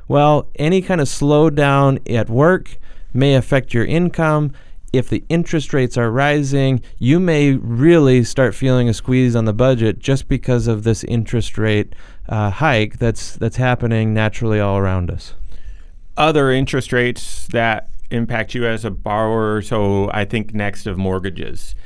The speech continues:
Speaker 2: And now mortgage rates, those are, um, usually, you know, so the federal funds rate, that's the overnight loan rate. Mortgage rates play off of a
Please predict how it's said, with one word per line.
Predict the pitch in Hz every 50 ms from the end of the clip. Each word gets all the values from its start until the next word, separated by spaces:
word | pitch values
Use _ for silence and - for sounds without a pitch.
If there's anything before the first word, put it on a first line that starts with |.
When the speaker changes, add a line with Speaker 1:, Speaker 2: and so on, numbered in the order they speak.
| - - - - - -
Speaker 2:
And | 113 107 104 101 101 104 101 101 101 104
now | 107 107 104 104 104 107 - - -
mortgage | - 123 139 160 170 185 156 -
rates, | 131 113 113 120 123 - -
those | 131 123 123 139 143 - - - -
are, | 120 113 113 110 110 110 107 98 104 - - - - - -
um, | - 104 101 101 101 98 98 98 98 98 95 98 - - - - - - - - -
usually, | - 208 220 220 180 175 160 175
you | 175 175
know, | 147
so | 123 - -
the | 147 131 127
federal | - - 156 151 165 165 151
funds | 139 - 143 143 139 131
rate, | 143 131 131 -
that's | 131 131 -
the | - - -
overnight | 123 127 117 127 127 123 120 117
loan | 113 117 117 113
rate. | 113 110 110 110 - - - - -
Mortgage | 120 143 175 180 175 139 131
rates | 131 127 127 120 - - - -
play | - - - 131 131 127 127 127 123
off | - - 104 110 117 113 -
of | 135 131 123 120 113 -
a | 113 101